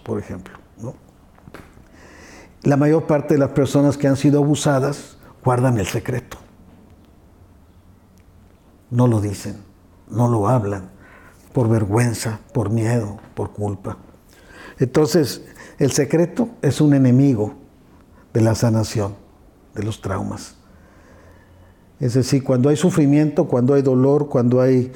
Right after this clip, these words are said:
traumas, es muy importante que busques expresarlo, compartirlo, ser escuchado por alguien, ¿no?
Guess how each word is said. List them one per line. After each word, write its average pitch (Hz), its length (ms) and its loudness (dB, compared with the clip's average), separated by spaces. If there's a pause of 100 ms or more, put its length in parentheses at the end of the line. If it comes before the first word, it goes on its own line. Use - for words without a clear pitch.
(380)
traumas, 165 760 0 (560)
es 143 160 0
muy 156 200 4
importante 147 720 0
que 123 120 0
busques 120 920 -2 (840)
expresarlo, - 760 -4 (720)
compartirlo, 123 840 0 (300)
ser 147 260 -2
escuchado 143 680 0
por 113 180 -2
alguien, 107 380 -2 (640)
¿no? 104 240 -12